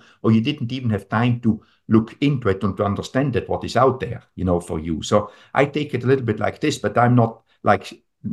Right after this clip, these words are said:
dwelling on, "Oh, I want to be testing." No, uh, uh, I mean, I will show up at some races, hopefully doing some, uh, uh, some work. I'm in touch with a lot of people I got, uh, friendly with over the, over my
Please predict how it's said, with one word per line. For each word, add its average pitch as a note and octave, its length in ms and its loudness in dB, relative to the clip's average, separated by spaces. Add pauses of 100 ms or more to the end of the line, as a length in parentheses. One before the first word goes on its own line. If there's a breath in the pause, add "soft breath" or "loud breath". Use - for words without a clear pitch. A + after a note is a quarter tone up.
(520)
dwelling A#2 460 4
on, A2+ 200 4
"Oh, G#2+ 160 4
I G#2 80 6
want G#2 240 2
to F#2 60 -10
be G2+ 180 -4
testing." F2 560 -4 (360)
No, C3 320 2 (300)
uh, - 20 8
uh, G#2 480 6
I - 40 4
mean, G#2 160 2
I A2+ 100 0
will B2 220 -8
show G#2+ 200 0
up A#2 140 0
at G2 80 2
some F#2 240 0
races, A#2 600 -2
hopefully A2 380 -2
doing G#2 300 2
some, G#2+ 320 2 (420 soft breath)
uh, F#2 140 -6 (100)
uh, - 400 -14
some G2+ 240 2
work. A#2+ 300 4
I'm G#2 140 2
in F#2 100 -2
touch A#2 260 -2
with A2 140 -2
a G2 60 0
lot G#2+ 180 0
of - 160 -8
people A2+ 280 2
I G2 60 4
got, G2+ 220 -2 (380 soft breath)
uh, F2+ 160 -2
friendly A2 420 2
with A2+ 220 2
over G#2 300 4
the, F2+ 200 -6 (240)
over G2+ 200 2
my G2 260 2